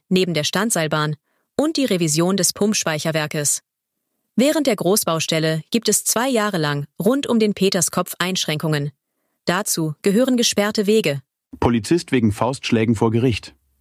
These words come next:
Speaker 2: Vor dem Landgericht Göttingen hat der Berufungsprozess gegen einen vierunddreißig Jahre alten Polizisten wegen Körperverletzung begonnen.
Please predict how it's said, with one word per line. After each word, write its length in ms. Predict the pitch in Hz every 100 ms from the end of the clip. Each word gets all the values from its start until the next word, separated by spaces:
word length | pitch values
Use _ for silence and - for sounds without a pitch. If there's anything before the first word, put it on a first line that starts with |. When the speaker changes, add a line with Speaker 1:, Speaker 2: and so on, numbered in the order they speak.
| _ _ - -
Speaker 2:
Vor 240 | - 156
dem 140 | 151 110
Landgericht 600 | 107 127 127 104 98 -
Göttingen 500 | 131 - 85 78 85 - -
hat 200 | - 143
der 80 | 120
Berufungsprozess 1040 | 101 95 135 156 113 95 98 87 107 113
gegen 320 | - 98 101 -
einen 260 | 95 92
vierunddreißig 800 | - - 147 139 113 101 104 101
Jahre 300 | 107 107 107
alten 260 | 101 104 98
Polizisten 640 | 98 90 - 123 - 110 - -
wegen 380 | - 101 120 131
Körperverletzung 800 | - 123 117 92 85 73 - 87
begonnen. 460 | 85 87 73 64